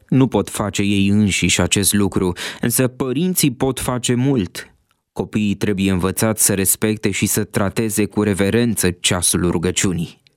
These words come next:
Înainte de a pleca de acasă la lucru, întreaga familie trebuie adunată împreună, iar tatăl sau mama, în absența tatălui,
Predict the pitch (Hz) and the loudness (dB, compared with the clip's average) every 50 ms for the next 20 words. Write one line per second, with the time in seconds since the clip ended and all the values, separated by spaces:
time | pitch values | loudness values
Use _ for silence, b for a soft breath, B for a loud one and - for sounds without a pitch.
0 | B B B B B B B B B - - 156 143 180 214 214 214 190 151 151 | B B B B B B B B B -2 -2 0 0 0 0 0 0 2 2 2
1 | 139 127 - 127 113 - - 156 160 156 139 131 113 101 - 139 135 135 131 - | 2 2 4 2 2 2 2 0 0 0 0 0 0 0 0 0 -2 0 0 0
2 | 143 123 117 110 107 107 127 127 127 - 143 143 139 - - _ _ 135 120 110 | 0 0 2 2 2 2 2 2 2 0 0 0 0 -2 -4 _ _ 0 0 0
3 | - 156 170 190 185 180 156 123 - 123 113 110 120 131 139 139 143 131 120 - | 0 0 0 2 2 2 2 2 2 0 0 0 0 0 2 2 2 2 2 2
4 | 117 113 107 101 107 104 98 92 95 98 101 104 110 107 117 110 107 - 117 110 | 2 2 2 4 4 4 4 4 2 2 4 4 4 4 2 2 2 2 2 2
5 | 123 127 120 92 82 85 - - - _ _ - 123 117 107 101 101 - - 131 | 4 2 2 2 0 -4 -6 -8 -14 _ _ 2 4 4 4 4 2 0 0 -2
6 | 120 120 123 123 - 139 139 139 - - 123 110 104 98 98 110 117 120 123 131 | 0 0 0 0 0 -2 0 -2 -2 0 0 0 0 2 2 2 2 2 2 2
7 | 135 139 143 - - 104 98 92 92 - - - 95 92 90 - 98 92 - 117 | 2 2 0 0 0 0 0 2 0 0 0 0 0 2 2 0 0 0 0 0
8 | 117 117 - 110 98 95 95 90 90 | -2 0 0 2 2 4 2 2 0